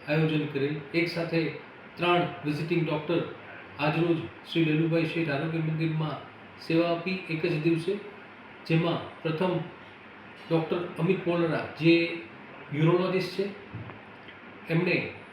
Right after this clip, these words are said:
આજે યુરોલોજીના ત્રણ ઓપરેશન કર્યા, જેમાં બે પ્રોસ્ટેટના ઓપરેશન હતા અને એક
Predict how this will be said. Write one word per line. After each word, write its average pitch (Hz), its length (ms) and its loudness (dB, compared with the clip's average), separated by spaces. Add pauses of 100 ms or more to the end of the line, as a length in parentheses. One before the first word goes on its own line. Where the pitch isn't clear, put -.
(120)
આજે 175 480 6 (1400)
યુરોલોજીના 170 560 8
ત્રણ 180 260 0
ઓપરેશન 185 460 0
કર્યા, 180 260 0 (600)
જેમાં 175 440 2 (460)
બે 170 160 6
પ્રોસ્ટેટના 180 500 0
ઓપરેશન 175 420 0
હતા 180 160 -2 (680)
અને 190 340 2 (680)
એક 196 280 6